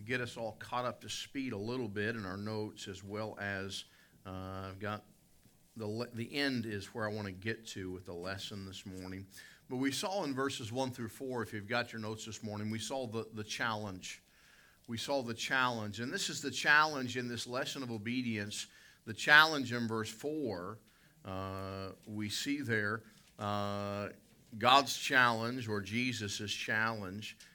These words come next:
Uh, after Peter had spent a night, uh, discouraged, the challenge in verse four, number one, was launch out in the deep.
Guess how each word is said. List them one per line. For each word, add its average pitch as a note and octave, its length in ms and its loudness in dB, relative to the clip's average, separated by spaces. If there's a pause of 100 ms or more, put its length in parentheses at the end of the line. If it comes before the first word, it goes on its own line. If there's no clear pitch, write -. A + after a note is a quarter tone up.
(140)
Uh, F#2 380 -4
after C3 400 8
Peter C3 400 0
had A#2 160 2
spent B2+ 240 -2
a A#2 80 0
night, A#2 400 2 (340)
uh, G2+ 180 -2
discouraged, C3+ 720 0
the A#2+ 100 -2
challenge C3 580 4
in B2 100 -2
verse A#2+ 200 -2
four, C#3 280 -2
number A#2+ 220 0
one, C3 180 -2
was A2 140 -4
launch B2 320 0
out C3 220 4
in B2+ 40 -10
the A#2+ 100 -6
deep. G#2+ 300 -8